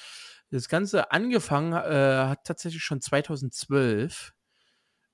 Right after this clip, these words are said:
in dem ein Zwölfjähriger einen Polizeieinsatz verursachte, indem er einen Notruf aus dem Anwesen dann von Schauspieler Ashton Kutcher fäl-,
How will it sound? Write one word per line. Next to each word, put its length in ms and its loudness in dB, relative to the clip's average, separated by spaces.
in 160 -2
dem 240 0
ein 300 -2
Zwölfjähriger 600 0
einen 160 0
Polizeieinsatz 920 -2
verursachte, 560 -4
indem 360 -2
er 120 0
einen 220 -4
Notruf 360 -4
aus 140 -6
dem 140 -6
Anwesen 440 -2
dann 240 -4
von 280 -6
Schauspieler 560 -4
Ashton 380 -4
Kutcher 360 -6
fäl-, 320 -6